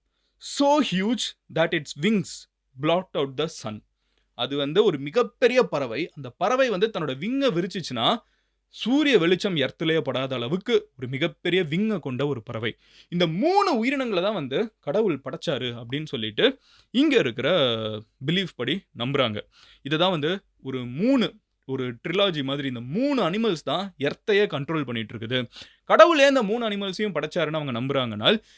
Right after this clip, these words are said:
எர்த்துல, ஆ, மெயின்டெயின் பண்றதுக்கு, ஆர்டரை மெயின்டெயின் பண்றதுக்கு, எந்த ஒரு கடல் உயிரினமும் தான் தான் பெருசு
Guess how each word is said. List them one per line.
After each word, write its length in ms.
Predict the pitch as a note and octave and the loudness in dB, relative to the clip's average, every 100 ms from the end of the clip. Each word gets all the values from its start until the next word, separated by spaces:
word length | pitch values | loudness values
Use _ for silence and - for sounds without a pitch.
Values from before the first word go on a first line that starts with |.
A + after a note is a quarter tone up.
| - | -4
எர்த்துல, 640 | D3+ G#3+ - G3+ C#3 A#3+ - _ _ | -2 -2 0 2 4 2 -2 _ _
ஆ, 100 | C3+ C3+ B2+ B2+ A#2+ - _ - | -4 -2 0 -2 -4 -10 _ -2
மெயின்டெயின் 360 | F3+ C#4+ C#4 F3+ | 0 2 0 0
பண்றதுக்கு, 360 | C3 A#2 A2+ - | -2 -4 -4 0
ஆர்டரை 320 | F3+ A3+ F#3 | 2 2 0
மெயின்டெயின் 300 | C3 C3 B2+ | -2 -4 -4
பண்றதுக்கு, 440 | A#2 A2+ A2+ G#2 A2+ - _ _ _ - | -6 -6 -8 -4 -6 -6 _ _ _ 2
எந்த 420 | G3 D#4 E4+ E4 | 2 2 0 0
ஒரு 240 | D#4 A3+ | 4 2
கடல் 280 | - E3+ C4 | 2 2 2
உயிரினமும் 640 | A3+ G3 G3 C#3+ B2+ A#3+ C4 _ - | 0 -2 -2 -2 0 -2 -4 _ 0
தான் 320 | D#3+ A#3 C4 | 4 6 6
தான் 240 | C#4 C#4+ | 4 4
பெருசு 360 | G#3 E3+ D#3 | 4 2 0